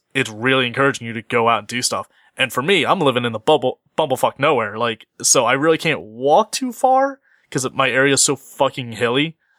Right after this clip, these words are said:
So I, and it's, like, ninety-five degrees the last, like, week. So I will die if I do this. So, like, I can't go out. And a lot of these places, it's not just, like, on the side of the road or, like, in a parking lot. There's a lot, but it's not all of 'em.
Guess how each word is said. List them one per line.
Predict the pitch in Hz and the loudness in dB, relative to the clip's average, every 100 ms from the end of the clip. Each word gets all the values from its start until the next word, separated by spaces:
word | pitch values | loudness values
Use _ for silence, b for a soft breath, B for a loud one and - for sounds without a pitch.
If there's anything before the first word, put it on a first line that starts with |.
| - | -2
So | 139 110 | 0 2
I, | 123 - | 0 0
and | 135 | 0
it's, | 127 117 | 0 -2
like, | 110 110 | -4 -2
ninety-five | 113 120 127 127 123 | 0 0 0 2 2
degrees | 120 - 113 117 - | 0 -6 -2 0 0
the | 113 | 0
last, | 110 110 | -2 -2
like, | 110 101 | -6 -12
week. | 104 123 - - _ _ | -10 -8 -10 -20 _ _
So | - 131 | -4 0
I | 123 | 0
will | 127 110 - | 0 -4 -2
die | 107 107 | 0 2
if | 127 143 | 2 2
I | 143 | 0
do | 151 | -2
this. | 175 180 - _ _ _ _ _ _ _ | -2 -4 -6 _ _ _ _ _ _ _
So, | - 165 147 | 0 2 4
like, | 123 131 123 | 4 2 0
I | 123 | -4
can't | 123 175 139 | -4 -6 -4
go | 143 120 | 0 4
out. | 135 127 - _ _ _ - _ | 4 2 -4 _ _ _ -20 _
And | 156 160 | -2 0
a | 151 | 2
lot | 180 | 4
of | 202 | 2
these | 185 | 0
places, | - - 214 139 113 | 0 0 2 0 -2
it's | 135 - | -4 -2
not | 151 139 | -2 0
just, | 143 143 | 0 0
like, | 131 - | 0 0
on | 139 | -2
the | 160 | 0
side | - 170 170 | 2 2 2
of | |
the | 175 | 0
road | 180 185 147 120 | 0 2 2 2
or, | 117 | 0
like, | 117 117 - | -2 -6 -6
in | 113 | -6
a | 117 | 0
parking | 165 170 131 | 2 2 0
lot. | 110 107 | -10 -6
There's | 139 131 | -2 0
a | 131 | 2
lot, | 185 147 117 - | 4 2 0 -4
but | 127 | -2
it's | 139 | 2
not | 123 | 2
all | 127 | 2
of | |
'em. | 113 | 0